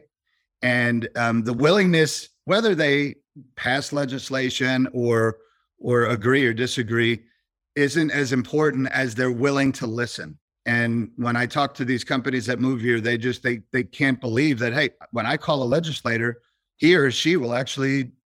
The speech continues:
sit down with me and ask me what I'm looking for. The same thing with the colleges and the universities. I mean, look, U T is one of the best at collaborating with the private sector and, and entrepreneurs. And,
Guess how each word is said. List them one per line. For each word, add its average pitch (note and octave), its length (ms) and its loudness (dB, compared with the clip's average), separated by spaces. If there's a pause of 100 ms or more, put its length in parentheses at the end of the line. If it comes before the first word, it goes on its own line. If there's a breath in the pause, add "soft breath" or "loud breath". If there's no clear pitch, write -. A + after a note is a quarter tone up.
(160)
sit C#3 240 -2
down C#3+ 240 0
with D3 180 -4
me G#2+ 200 -2
and G#2+ 100 0
ask A#2 240 -2
me C3 100 -2
what A#2 200 -2
I'm A#2+ 100 0
looking C3+ 300 0
for. F#2 400 -4 (420)
The A2+ 80 -6
same D3 420 2
thing C3+ 320 0
with B2+ 140 -4
the B2+ 80 -6
colleges B2 540 -4
and A#2 120 -2
the A#2 40 0
universities. A2+ 720 -2
I G#2+ 40 -6
mean, A2 220 -4
look, A#2 140 -6
U A2 160 -4
T B2+ 220 -2
is A#2 120 -2
one A#2+ 140 -2
of A#2 80 -4
the A2+ 60 -4
best A#2+ 500 -4 (420)
at A2+ 200 -4
collaborating A2+ 720 0
with G#2 220 -6
the G#2 280 -2 (120)
private A2+ 340 -4
sector G#2 580 -4
and, G2 360 -6
and G2+ 180 -2
entrepreneurs. A2 800 -4
And, G#2 120 -6